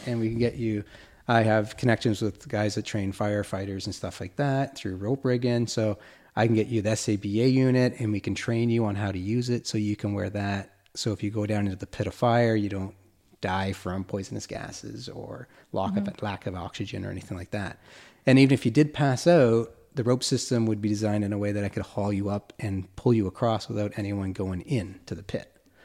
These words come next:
Speaker 1: It's like, so it's very safe in the sense that you're the only one in danger here.
Speaker 2: Yeah, yeah,
Speaker 1: Everyone
Speaker 2: yeah.
Speaker 1: else is just, like,
Speaker 2: <laughs>
Speaker 1: rooting you on, you know, you could
Speaker 2: We'll
Speaker 1: die.
Speaker 2: bring your
Speaker 1: We'll,
Speaker 2: body back.
Speaker 1: you know, yeah, we'll have a body bag up
Speaker 2: <laughs>
Speaker 1: top and some water to put you out. You just, you're like, you're the test subject, but no one else is gonna get, be,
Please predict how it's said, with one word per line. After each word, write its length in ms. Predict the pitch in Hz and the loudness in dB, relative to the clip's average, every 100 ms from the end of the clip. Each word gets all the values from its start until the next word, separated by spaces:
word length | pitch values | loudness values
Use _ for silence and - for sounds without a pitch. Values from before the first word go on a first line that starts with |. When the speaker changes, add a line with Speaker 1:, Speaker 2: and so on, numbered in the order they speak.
| _ _ _ _ - | _ _ _ _ -4
Speaker 1:
It's 80 | 101 | -2
like, 160 | 95 | -2
so 300 | - 101 95 - | 0 0 0 -4
it's 100 | - | -2
very 160 | 127 | -2
safe 360 | - 156 117 - | 4 6 6 4
in 80 | 120 | 2
the 60 | |
sense 260 | - 135 123 | 4 4 4
that 140 | 120 | 6
you're 140 | 139 147 | 8 10
the 80 | 143 | 10
only 180 | 143 | 10
one 200 | 131 127 117 | 8 8 6
in 80 | 107 | 4
danger 420 | 107 127 90 117 | 4 4 2 -2
here. 320 | 110 107 107 220 | 0 0 0 0
Speaker 2:
Yeah, 180 | 233 | 0
yeah, 140 | 208 226 | 4 8
Speaker 1:
Everyone 240 | 139 151 | 12 12
Speaker 2:
yeah. 60 | 151 | 12
Speaker 1:
else 140 | 147 | 12
is 200 | 143 123 | 10 6
just, 280 | 123 285 - | 8 6 8
like, 220 | 127 120 | 8 10
Speaker 2:
<laughs> 0 | |
Speaker 1:
rooting 460 | - - - - - | 12 12 10 8 8
you 100 | 131 | 12
on, 440 | 147 131 120 131 | 12 12 12 10
you 160 | 131 127 | 8 8
know, 180 | 120 120 | 6 6
you 180 | 127 | 4
could 240 | 131 123 113 | 4 2 6
Speaker 2:
We'll 80 | 127 | 8
Speaker 1:
die. 40 | |
Speaker 2:
bring 140 | 320 339 | 10 10
your 100 | 240 | 10
Speaker 1:
We'll, 40 | |
Speaker 2:
body 280 | 226 226 233 | 10 8 6
back. 320 | 190 170 175 | 4 4 10
Speaker 1:
you 120 | 156 | 12
know, 180 | 151 131 | 12 12
yeah, 180 | 127 123 | 12 12
we'll 140 | 120 143 | 12 12
have 160 | 165 | 12
a 60 | 147 | 12
body 320 | 135 131 135 | 12 12 12
bag 280 | 123 120 120 | 12 10 8
up 100 | 120 | 6
Speaker 2:
<laughs> 40 | |
Speaker 1:
top 340 | 139 113 110 - | 8 8 6 4
and 140 | - | 2
some 160 | 131 117 | 6 8
water 300 | 110 113 107 | 10 8 6
to 120 | - | 4
put 200 | 139 113 | 4 6
you 80 | 127 | 6
out. 340 | 110 110 - - | 6 4 0 0
You 160 | 135 | 2
just, 260 | 123 120 - | 2 0 2
you're 140 | 123 | 4
like, 400 | 113 107 104 - - 135 135 | 4 2 -2 -10 -14 -10 0
you're 180 | 135 | 4
the 100 | 127 | 6
test 260 | 127 123 - | 6 4 2
subject, 280 | 117 107 107 | 2 0 2
but 140 | 151 | 4
no 80 | 165 | 8
one 100 | 160 | 8
else 160 | 147 139 | 8 6
is 80 | |
gonna 160 | 135 123 | 4 4
get, 440 | 120 - 135 - 127 | 4 2 -4 -10 -6
be, 200 | 113 | -6